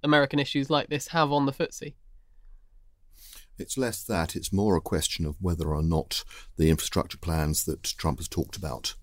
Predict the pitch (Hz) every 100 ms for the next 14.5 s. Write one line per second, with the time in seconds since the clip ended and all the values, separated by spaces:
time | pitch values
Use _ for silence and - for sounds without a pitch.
0 | - - 85 92 87 87 - 82 87 85
1 | 85 76 80 82 73 - 95 78 78 87
2 | - 98 - 85 76 78 90 71 - 62
3 | - - - - - 92 - 67 - 73
4 | 80 - 104 104 - - - - - -
5 | - - - - - - - - - -
6 | 90 78 76 73 - - - 95 85 85
7 | 85 - - - 87 80 78 - 95 78
8 | - - - - 110 85 82 90 85 92
9 | 80 - 90 71 - 80 - 101 80 78
10 | 71 - 78 - - 87 92 98 104 110
11 | - 92 78 80 82 - 80 85 90 -
12 | - - 82 82 80 101 87 - 87 78
13 | - 69 64 - 85 78 - - 92 85
14 | 90 76 82 - -